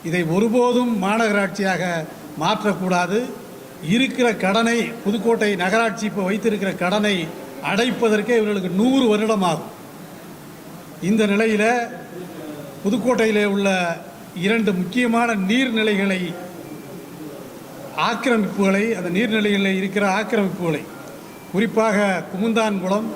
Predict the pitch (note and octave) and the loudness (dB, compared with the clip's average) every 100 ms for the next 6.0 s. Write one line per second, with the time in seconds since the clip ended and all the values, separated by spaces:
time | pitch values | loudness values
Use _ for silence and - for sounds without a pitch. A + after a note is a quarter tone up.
0 | D#3 - - - - - - - E3 F3+ | -8 -12 -14 -16 -16 -16 -16 -10 -2 2
1 | A#3 A#3 A3 G#3 F#3+ F3+ E3+ E3 - - | 2 2 2 0 -4 -2 -2 -2 -4 -8
2 | - - - - - - - - - - | -16 -16 -16 -16 -14 -14 -14 -16 -16 -10
3 | D#3 F#3 A3+ A3 A#3 F#3 - - - - | -2 2 4 4 4 2 0 -10 -16 -18
4 | - - - - C#3 E3 A3+ A#3 G#3+ E3 | -18 -18 -18 -8 -4 2 2 4 2 2
5 | G3+ F3 A#3 A3+ F#3+ G3 F#3+ F#3 F3+ F3 | 2 4 4 4 4 2 2 0 -2 -4